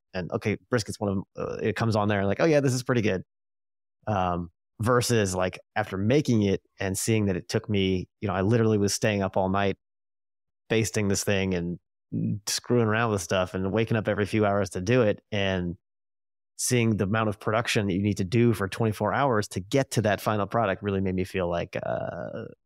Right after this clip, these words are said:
a new appreciation. Like, I should, every time I eat it, be like, "Wow, thank you for spending your entire day or getting your logistics right as a restaurant to somehow be continuously producing this,"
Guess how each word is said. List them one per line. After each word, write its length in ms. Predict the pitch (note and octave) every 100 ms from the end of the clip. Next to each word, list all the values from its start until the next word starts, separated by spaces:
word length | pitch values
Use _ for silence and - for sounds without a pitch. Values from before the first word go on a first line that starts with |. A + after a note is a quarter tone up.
| _ _ _ _ _ F3
a 40 |
new 100 | G#3
appreciation. 640 | F#3+ C#3+ A#2+ - - -
Like, 180 | G#2 -
I 80 | A#2
should, 260 | - D3+
every 220 | A#2+ C#3+ C#3+
time 160 | B2+
I 100 | A#2
eat 120 | A2
it, 120 | A2 -
be 80 |
like, 180 | G2+ F#2
"Wow, 220 | A2 E2+ - _ _ -
thank 240 | A#2 G#2
you 160 | G#2+ -
for 320 | - - A2+ - _ _ -
spending 380 | - C#3 A#2+
your 120 | A2+ A2
entire 300 | G2 G#2+ G#2+
day 280 | G2+ G2
or 120 | G2 G2
getting 300 | G2+ A#2 A2+
your 140 | G#2
logistics 580 | G2 F#2+ A2 - G#2+ -
right 200 | G#2+ G2+
as 120 | F2+
a 60 | F#2+
restaurant 440 | F#2+ - G2 F#2+
to 80 | F#2
somehow 600 | - A2+ G#2 F#2+ F#2 F#2+ _
be 60 | G#2+
continuously 640 | - G#2 G#2+ G#2 F#2 F#2+
producing 480 | F#2 G#2+ G#2 - G2+
this," 260 | G2+ -